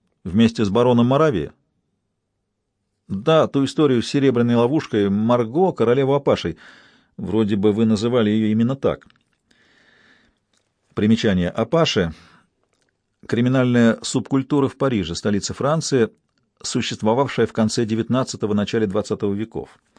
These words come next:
Получили своё название в честь индейцев апачей, так как якобы не уступали им в жестокости и дикости. Апаши орудовали в основном в Бельвилле, Бастилии, Монмартре,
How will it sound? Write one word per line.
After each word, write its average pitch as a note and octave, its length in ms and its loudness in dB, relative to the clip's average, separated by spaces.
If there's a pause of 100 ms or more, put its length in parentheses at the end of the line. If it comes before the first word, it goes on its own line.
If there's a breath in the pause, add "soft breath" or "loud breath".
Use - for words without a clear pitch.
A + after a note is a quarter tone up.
(960 soft breath)
Получили C#3 380 2
своё C#3+ 240 4
название D3 480 2
в - 60 -4
честь D#3 300 -2
индейцев C#3+ 440 2
апачей, F#2 600 0 (100)
так A2+ 200 -2
как - 260 -4
якобы G#2+ 520 0
не A2+ 100 4
уступали A#2 540 0
им A2 240 0
в F#2 100 -6
жестокости B2 680 -2
и A#2 160 -4
дикости. - 640 -8 (760)
Апаши F3+ 520 0
орудовали D3 600 2
в A#2+ 80 2
основном B2 460 0
в F2+ 100 -4
Бельвилле, A#2+ 560 0
Бастилии, D#3 640 0
Монмартре, C3 720 2